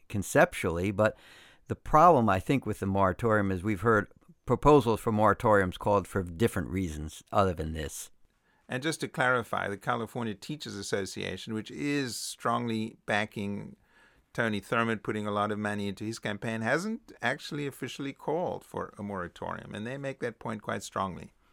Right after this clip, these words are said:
Speaker 1: Yeah, it's, I believe it's the California N A A C P that has been pushing it.
Speaker 2: And the National Education Association nationally called for a moratorium, but not in California.
Speaker 1: That's right.
Speaker 2: So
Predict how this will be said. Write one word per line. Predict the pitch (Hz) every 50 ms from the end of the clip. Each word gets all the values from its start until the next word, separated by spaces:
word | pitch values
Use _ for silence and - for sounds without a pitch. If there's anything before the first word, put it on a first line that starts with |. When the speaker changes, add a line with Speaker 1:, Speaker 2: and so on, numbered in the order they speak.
| _ - -
Speaker 1:
Yeah, | - 117 110 110
it's, | 110 - -
I | 107 110
believe | 98 104 104 107 113 113 98
it's | 98 90 -
the | - 92
California | - - 101 95 92 - - 107 95 92 69
N | - 101 92
A | 92 90 90 90 90
A | 85
C | - - 87 82
P | - - 98 85 82
that | 76 73 78 - _ _ -
has | 90 82 -
been | - 80 80 78 80 - _ _ _ _ _ _ _ _ _ _ _ _ _
pushing | - 113 98 - - 82
it. | 82 - _ _ _ -
Speaker 2:
And | 156 165 180 180
the | 180 170
National | 160 156 160 160 - 151 135
Education | 131 120 127 110 - 151 147 147 147 - 147
Association | 127 - - 127 120 120 - - 123 120 117 120 - - 113 110
nationally | 110 113 127 139 143 - - 107 95 92 87
called | - - 104 101 98 -
for | - 104
a | 92
moratorium, | 92 92 92 90 90 - - - 92 87 90 90
but | 95 120 120
not | 131 135 143 160 165 - -
in | 110
California. | 104 - 117 113 92 87 - - 92 90 92 92 82 - - - _ _ _
Speaker 1:
That's | - 95 85 - -
right. | 76 76 - _ _ _ _ _ _ _ _ _ _ _ _ _ _ _ _ _
Speaker 2:
So | - - - 196 190 185 190 190 185 -